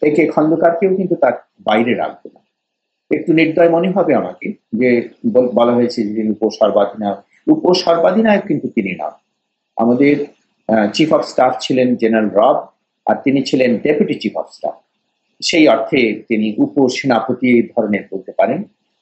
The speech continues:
এবং, আহ, এটাও বলা হয় যে তিনি বীর মুক্তিযোদ্ধা। আসলে বীর মুক্তিযোদ্ধা,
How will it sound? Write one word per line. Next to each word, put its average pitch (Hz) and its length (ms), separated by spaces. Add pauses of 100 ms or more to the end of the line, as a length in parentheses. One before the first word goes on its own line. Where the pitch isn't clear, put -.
(380)
এবং, 190 460
আহ, 170 240
এটাও 214 280
বলা 190 220
হয় 180 160
যে 175 100
তিনি 160 220
বীর 180 340
মুক্তিযোদ্ধা। - 720
আসলে 170 480 (460)
বীর 170 200
মুক্তিযোদ্ধা, 170 920